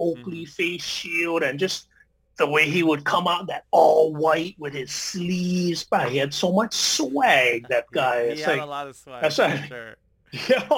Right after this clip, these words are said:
Speaker 2: For
Speaker 1: it's
Speaker 2: sure.
Speaker 1: like, this guy is too much.
Speaker 2: Yep.
Speaker 1: And,
Speaker 2: Keone says, "Cleanest
Speaker 1: and this
Speaker 2: quarterback with a visor." So the visor, too, yeah, that added to it a lot.
Speaker 1: Yeah, it's, like, so sick. And then he had that,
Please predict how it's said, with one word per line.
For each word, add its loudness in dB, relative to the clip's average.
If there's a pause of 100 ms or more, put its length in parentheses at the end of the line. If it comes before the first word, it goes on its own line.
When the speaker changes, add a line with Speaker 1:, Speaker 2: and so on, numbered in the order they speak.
(100)
Speaker 2:
For -2
Speaker 1:
it's -10
Speaker 2:
sure. -6
Speaker 1:
like, -12
this -10 (120)
guy -2
is -16
too -6
much. -8
Speaker 2:
Yep. -12 (160)
Speaker 1:
And, -2
Speaker 2:
Keone -8
says, -14
"Cleanest -10
Speaker 1:
and -6
this 0
Speaker 2:
quarterback -8
with -14
a -10
visor." -10
So -14
the -10
visor, -8
too, -14
yeah, -12
that -12
added -14
to -20
it -20
a -20
lot. -14
Speaker 1:
Yeah, -2
it's, -16
like, -10
so -6
sick. -2
And -4
then -6
he -6
had 0
that, 0